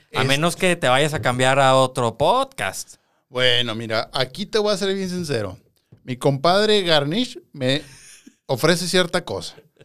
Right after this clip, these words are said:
Speaker 2: Si no me ofrece periódicamente, eh, pues uno tiene que explorar posibilidades,
Speaker 1: A
Speaker 2: ¿verdad?
Speaker 1: ver dónde dan carne.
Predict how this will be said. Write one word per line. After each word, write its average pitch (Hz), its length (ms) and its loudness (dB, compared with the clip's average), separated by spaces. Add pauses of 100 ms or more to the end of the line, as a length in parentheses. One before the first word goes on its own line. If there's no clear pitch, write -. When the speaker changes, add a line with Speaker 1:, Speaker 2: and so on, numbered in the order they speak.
(260)
Speaker 2:
Si 123 240 -4
no 156 300 0
me 226 80 0
ofrece 185 480 0
periódicamente, 156 840 -2
eh, 147 300 -6
pues 156 160 -12
uno 123 200 -10
tiene 147 200 -10
que 156 80 -16
explorar 139 340 -10
posibilidades, 139 840 -10
Speaker 1:
A 131 80 2
Speaker 2:
¿verdad? 147 80 6
Speaker 1:
ver 151 120 4
dónde 175 200 0
dan 156 220 4
carne. 156 360 0